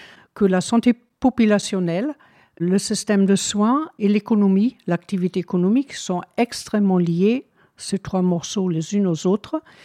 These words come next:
Et, euh, donc, euh, ils nous obligent à penser désormais la santé publique, euh, en termes aussi économiques et pas seulement, euh, en termes de soins. Si je pourrais conclure quelque chose, euh, je dirais qu'il faudrait en France un changement intellectuel chez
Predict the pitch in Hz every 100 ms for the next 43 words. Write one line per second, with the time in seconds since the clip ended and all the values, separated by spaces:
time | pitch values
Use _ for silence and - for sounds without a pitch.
0 | - - _ 170 175 165 165 156 185 214
1 | - 165 - 185 196 220 180 202 254 190
2 | 165 190 180 202 180 175 190 175 208 226
3 | 170 - 180 180 175 196 170 185 214 -
4 | 170 156 160 170 170 - 165 - 202 185
5 | 180 - 196 170 196 180 185 247 - 165
6 | 180 170 175 170 175 220 196 170 170 180
7 | 170 170 208 208 175 165 160 175 - -
8 | 202 170 _ _ _ _ - - - -
9 | - _ - 208 180 190 - 190 202 202
10 | - 190 - 233 226 196 185 196 - 247
11 | 285 240 185 175 170 170 170 175 - 170
12 | 190 196 208 185 - 185 185 180 180 -
13 | 202 196 165 - 190 190 - 185 190 185
14 | 165 196 180 - - 247 311 170 - -
15 | 175